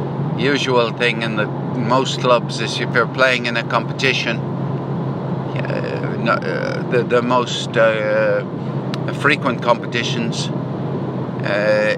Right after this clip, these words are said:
if you do badly at a hole, you just give up counting after, after you've scored three more than the par. Yeah, in taking your handicap into account.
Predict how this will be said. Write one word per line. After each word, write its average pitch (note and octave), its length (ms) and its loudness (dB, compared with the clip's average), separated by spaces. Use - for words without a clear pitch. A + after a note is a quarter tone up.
if B2 220 0
you B2+ 100 4
do A#2+ 160 0
badly A#2 460 2
at A2 100 4
a G#2+ 120 4
hole, A#2 440 6
you A2+ 120 -2
just - 260 0
give C3 180 2
up - 280 2
counting A2+ 560 2
after, A2+ 580 2
after G#2+ 320 0
you've A2 220 0
scored G#2+ 600 0
three A#2 280 0
more A2 280 2
than G#2 240 -2
the G2+ 80 -2
par. G2+ 460 2
Yeah, E2 280 0
in - 180 -6
taking G2+ 260 0
your F#2+ 80 0
handicap G2 420 0
into F#2 240 -4
account. F2 440 -2